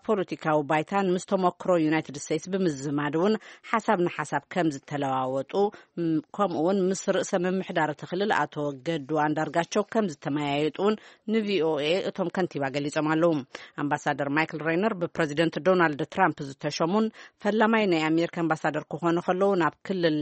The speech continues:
ኣምሓራ ክበጽሑ ንፈለማ ግዜኦም እዩ ክትብል ኣስቴር ምስጋናው ካብ፣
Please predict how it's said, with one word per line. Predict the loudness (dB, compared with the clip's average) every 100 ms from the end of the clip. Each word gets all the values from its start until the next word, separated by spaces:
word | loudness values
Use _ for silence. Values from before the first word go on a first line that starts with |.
| -2
ኣምሓራ | -4 -4 -2 2 2
ክበጽሑ | 0 0 0 0 0 0 -2 -16 -8
ንፈለማ | -4 0 0 0 -2
ግዜኦም | -4 -6 -2 -2 0
እዩ | 0 0 -4
ክትብል | -8 -4 -2 0
ኣስቴር | -2 -4 -4 -4
ምስጋናው | -8 -8 -4 -4 -4
ካብ፣ | -6 -8